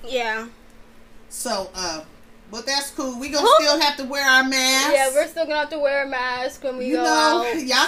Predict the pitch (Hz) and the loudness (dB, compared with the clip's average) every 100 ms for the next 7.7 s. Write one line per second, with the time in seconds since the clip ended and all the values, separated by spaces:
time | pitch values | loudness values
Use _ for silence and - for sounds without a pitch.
0 | - 381 427 480 571 587 554 622 - 587 | 2 2 8 8 10 8 10 10 10 10
1 | - 679 640 622 539 539 494 370 392 370 | 12 12 10 6 6 6 6 4 2 2
2 | 370 - 311 294 302 294 285 262 226 226 | 2 -2 0 0 -2 -2 -2 -2 -4 -8
3 | 277 226 330 330 339 320 - 339 349 349 | -2 0 2 4 4 4 2 8 8 10
4 | 320 311 302 285 233 233 202 220 247 294 | 6 6 -2 -4 -6 -4 -4 -8 -14 -6
5 | 233 240 240 269 277 262 262 254 247 - | -4 -4 -8 -4 -2 0 0 -2 -4 4
6 | 294 294 302 277 277 262 262 233 262 262 | 6 6 8 8 6 -4 -6 -6 -6 -8
7 | 269 269 269 208 175 - | -10 -10 -4 -4 -6 -16